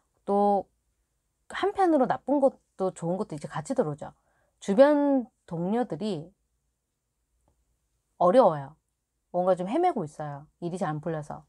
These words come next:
근데 내가 도와줘야 되는데 본인이 도와줄 수 없는 한계가 있어가지고, 내가 모르는 부분일 수도 있고, 아니면 내가 할 수는 있는데 어떤 이제 결제나 위에 승인이 떨어질 수 없는 그런 일, 일일 수가 있겠죠.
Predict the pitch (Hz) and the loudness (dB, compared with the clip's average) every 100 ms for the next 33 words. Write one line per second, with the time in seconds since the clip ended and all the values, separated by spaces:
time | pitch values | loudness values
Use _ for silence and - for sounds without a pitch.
0 | _ - 160 175 220 240 180 196 196 170 | _ -8 -2 2 2 2 2 2 2 -2
1 | 156 156 190 220 - _ _ _ - 214 | -2 -6 -4 -4 -6 _ _ _ 0 4
2 | 277 254 - 180 220 240 - 160 160 170 | 4 4 4 4 4 -2 -4 -4 -6 -6
3 | 330 359 339 190 151 156 151 147 160 170 | -6 -4 0 0 -2 -8 -8 -10 -6 -2
4 | 175 151 151 _ _ _ _ _ _ 190 | -2 -4 -12 _ _ _ _ _ _ 2
5 | 202 175 262 302 202 170 170 160 - 151 | 4 4 4 4 2 -2 -4 -4 -8 -14
6 | 143 - 156 151 175 180 175 165 170 170 | -14 -10 -8 -8 -8 -8 -4 -4 0 0
7 | 165 160 - - - 403 - 359 269 165 | 0 -4 -8 -8 -4 -4 -2 0 0 -2
8 | 151 147 151 185 151 165 160 160 151 156 | -6 -4 0 0 0 -8 -8 -10 -12 -14
9 | - 165 156 202 190 175 156 165 165 165 | -12 -10 -4 -4 -2 -4 -4 -6 -4 -4
10 | - 339 359 247 214 220 190 180 151 156 | -4 -2 0 -2 -2 -4 -6 -6 -8 -8
11 | 151 170 180 156 147 - _ 208 170 180 | -4 -2 0 -2 -8 -12 _ -10 -8 -8
12 | 202 147 147 - 143 185 | -8 -10 -10 -12 -10 -10